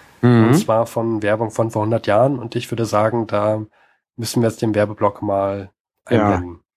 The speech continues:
Speaker 1: Wie gesagt, es tut uns leid, wir können halt eine Werbung von vor hundert Jahren. Mehr geht,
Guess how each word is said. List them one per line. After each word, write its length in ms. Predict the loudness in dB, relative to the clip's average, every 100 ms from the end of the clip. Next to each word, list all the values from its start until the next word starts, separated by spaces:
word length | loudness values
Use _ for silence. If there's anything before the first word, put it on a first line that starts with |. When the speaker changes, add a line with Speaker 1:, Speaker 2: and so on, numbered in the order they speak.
| -4
Speaker 1:
Wie 100 | 2
gesagt, 440 | 4 2 0 -10 _ -20
es 100 | -8
tut 140 | 0
uns 200 | 0 2
leid, 340 | 4 4 2 0
wir 100 | -8
können 340 | -2 0 0
halt 180 | 0 -2
eine 140 | -2
Werbung 320 | -2 -2 -4
von 200 | -8 -8
vor 120 | -6 -6
hundert 360 | -4 -4 -6
Jahren. 340 | -6 -6 -8 -10
Mehr 220 | -8 -6
geht, 180 | -4 -4